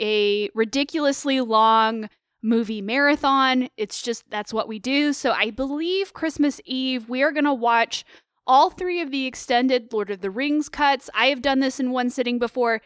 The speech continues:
Sam has technically done it in one sitting before, but Sam, do you want to explain why that sitting didn't count?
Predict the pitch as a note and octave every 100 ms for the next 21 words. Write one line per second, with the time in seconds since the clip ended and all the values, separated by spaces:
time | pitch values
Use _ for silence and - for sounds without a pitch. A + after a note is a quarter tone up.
0 | _ _ _ - - G#4 B4+ B4 D#4+ -
1 | - - A#4 - G4+ D#4+ C4+ G#3+ A3 A3
2 | A3 A3 G#3+ G#3 A3 G#3+ G#3+ G#3 - A#3
3 | A3 A#3+ - - G4+ G#4 G4 F#4 G4 G#4+
4 | G#4+ F#4+ - - E4+ D#4+ C4+ A#3 A3+ -
5 | C#4 C4 B3+ A3+ A3+ F#3+ G#3 G3 G#3+ -